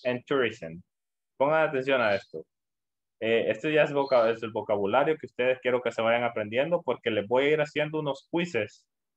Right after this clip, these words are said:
en Canvas, ya, o en otras plataformas, si se puede, con este vocabulario. Así que traten de irlo, si pueden, repásenlo luego para que se les quede, porque sí va a ser así bien aprendido. ¿Ok?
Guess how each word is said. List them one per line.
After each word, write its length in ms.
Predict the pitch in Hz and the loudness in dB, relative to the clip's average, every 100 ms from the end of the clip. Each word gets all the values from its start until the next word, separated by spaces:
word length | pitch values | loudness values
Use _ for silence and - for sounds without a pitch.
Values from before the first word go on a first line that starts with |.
| _ _ - | _ _ -6
en 200 | 113 113 | -4 0
Canvas, 640 | 151 156 117 123 - _ _ _ _ | 0 2 2 2 -2 _ _ _ _
ya, 220 | 107 135 123 | 0 2 4
o 180 | 107 | 2
en 120 | 104 113 | 0 -4
otras 260 | 123 - | -6 -6
plataformas, 840 | 127 - 104 135 143 107 110 - _ _ _ | -4 -2 -2 0 -2 0 -4 -6 _ _ _
si 80 | 95 | -10
se 140 | 98 | -10
puede, 420 | - 135 127 113 - _ _ _ _ _ _ _ _ _ _ _ - | -2 2 2 0 -6 _ _ _ _ _ _ _ _ _ _ _ -2
con 180 | 120 | 0
este 180 | 127 - | 0 0
vocabulario. 720 | 139 120 101 95 113 113 85 87 | 0 2 0 2 2 2 -2 -8
Así 160 | 120 | -6
que 120 | 113 139 | -6 -6
traten 440 | - 120 - 139 131 | -2 -2 0 -4 -2
de 140 | 113 | -2
irlo, 300 | 113 131 120 | -2 0 0
si 220 | 110 110 | -2 -8
pueden, 320 | - 113 135 131 | -2 0 0 0
repásenlo 840 | 110 - 113 - 127 135 143 156 _ - | -2 0 -2 0 -4 -4 -6 -8 _ -2
luego 340 | 107 123 139 | 0 2 0
para 200 | 120 107 | 0 0
que 80 | 101 | -2
se 120 | - | -8
les 140 | 92 - | -8 -8
quede, 320 | - 120 160 - _ _ _ _ _ - | -2 -2 -2 -6 _ _ _ _ _ -8
porque 240 | 110 107 | -6 -6
sí 120 | 104 | -4
va 120 | 135 127 | 0 0
a 20 | |
ser 180 | 131 127 | 4 2
así 180 | 120 | 2
bien 140 | 127 123 | -2 0
aprendido. 560 | 107 98 92 95 87 - _ _ _ _ _ _ | -2 -4 -8 -6 -8 -10 _ _ _ _ _ _
¿Ok? 160 | - | -10